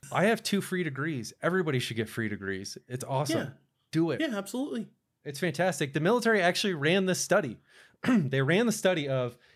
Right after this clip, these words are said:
Speaker 1: if it is better for, uh,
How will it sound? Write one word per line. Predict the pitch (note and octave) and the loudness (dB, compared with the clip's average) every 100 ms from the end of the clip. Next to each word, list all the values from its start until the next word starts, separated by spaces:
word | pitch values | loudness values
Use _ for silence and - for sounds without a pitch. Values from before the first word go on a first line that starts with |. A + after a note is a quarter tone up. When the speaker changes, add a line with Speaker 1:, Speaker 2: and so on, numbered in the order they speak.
| _ | _
Speaker 1:
if | - D#3 C#3 - _ _ | 0 0 0 -8 _ _
it | C#3 C#3 | 0 2
is | C3 A2 | 2 0
better | G2+ D3+ F3 F3+ | 2 4 6 4
for, | F3+ - D3 C3+ C3+ C3 B2 A#2+ _ - | 2 -2 0 2 4 4 4 0 _ -2
uh, | A2 G#2 | 2 2